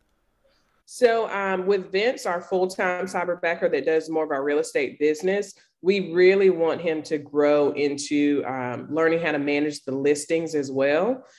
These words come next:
So, you know, being able to schedule those photos, the measurements, uh, getting things loaded into the M L S, um,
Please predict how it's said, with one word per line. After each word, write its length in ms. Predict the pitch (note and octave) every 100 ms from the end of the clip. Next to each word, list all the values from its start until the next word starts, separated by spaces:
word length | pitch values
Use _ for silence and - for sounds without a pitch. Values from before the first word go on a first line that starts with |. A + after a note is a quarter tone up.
| _
So, 360 | - - E3 D#3
you 140 | D3+
know, 100 | D#3
being 220 | C#3+ D3+ D3+
able 160 | D3
to 80 | C#3+
schedule 360 | C#3 D3+ C#3+ D3
those 220 | C3+ C3+
photos, 460 | D3 C#3+ C#3 C#3
the 80 | C#3+
measurements, 720 | C#3 C#3 C#3 C#3 C3 - - -
uh, 260 | C3+ B2+
getting 340 | C3 C3 D#3+ E3
things 320 | E3 D#3+ C#3+
loaded 400 | D3 D#3 D#3 D3+
into 240 | D3 D3
the 120 | D3 -
M 200 | D3 D3
L 180 | C#3
S, 480 | C#3 C#3 C#3 C#3+ - - - _ -
um, 840 | C#3 C3+ C3 C3 B2 - - -